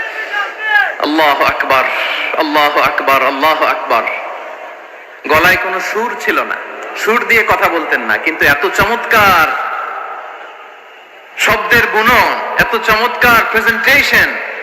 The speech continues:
এত চমৎকার ভাবে ঐতিহাসিক বর্ণনাগুলো তিনি উপস্থাপন করতেন। মন্ত্রমুগ্ধ হয়ে আমরা আল্লামা লুৎফুর রহমানের কথা শুনেছি।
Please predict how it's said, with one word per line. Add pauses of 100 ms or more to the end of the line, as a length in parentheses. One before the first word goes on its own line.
(480)
এত
চমৎকার
ভাবে
ঐতিহাসিক
বর্ণনাগুলো
তিনি
উপস্থাপন
করতেন।
মন্ত্রমুগ্ধ
হয়ে
আমরা
আল্লামা
লুৎফুর
রহমানের
কথা
শুনেছি।